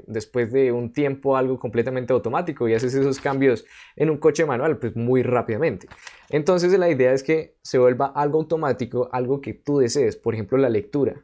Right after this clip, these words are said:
con el hecho de leer, por ejemplo, quince minutos diarios. Y eso sería lo que colocarías en el cuadrito pequeño, como el objetivo diario. Entonces tu objetivo diario sería leer quince minutos diarios. Ahora, ¿qué excusa me vas a sacar para decir que no puedes leer durante quince minutos diarios? ¿Sí?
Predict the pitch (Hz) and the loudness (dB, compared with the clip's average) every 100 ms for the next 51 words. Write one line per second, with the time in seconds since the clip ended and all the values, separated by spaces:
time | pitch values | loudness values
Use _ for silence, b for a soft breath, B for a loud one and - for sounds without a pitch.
0 | _ - 139 147 117 147 127 101 101 104 | _ -4 -2 0 0 2 2 2 0 0
1 | 110 - 123 104 113 117 b b - 170 | -2 -2 -4 -2 -2 -2 b b -2 0
2 | 131 120 117 131 160 175 104 - 147 151 | 0 0 0 2 4 4 2 -2 4 4
3 | 170 175 131 139 151 143 131 117 113 127 | 4 0 2 2 0 0 2 2 2 0
4 | 139 123 120 104 101 - 139 127 - 131 | 0 -2 0 0 0 -2 0 -2 0 2
5 | 123 117 107 - - 110 110 143 127 101 | 2 2 0 -2 -4 0 2 4 2 -2
6 | - B B B 139 135 - 156 156 139 | -12 B B B -2 -2 2 0 2 0
7 | 175 190 147 151 131 107 95 101 95 95 | 2 4 2 2 -2 -4 -4 -4 -4 -6
8 | - 135 110 101 101 113 147 - - _ | -6 -4 -4 -4 -4 -2 0 -2 -6 _
9 | _ - 110 - _ - 156 220 - 180 | _ -8 -8 -8 _ -2 -2 0 -4 -6
10 | 165 - - 180 131 120 117 117 131 135 | -6 -8 -2 0 0 0 -2 -2 -4 -4
11 | 110 107 151 127 107 98 110 95 120 117 | -4 -4 0 0 -2 -6 -6 0 2 2
12 | 95 - 107 98 95 95 131 110 101 95 | -2 -4 -6 -6 -6 -6 -6 -6 -6 -6
13 | 101 117 127 - _ _ _ 135 - | -2 0 -2 -4 _ _ _ -8 -8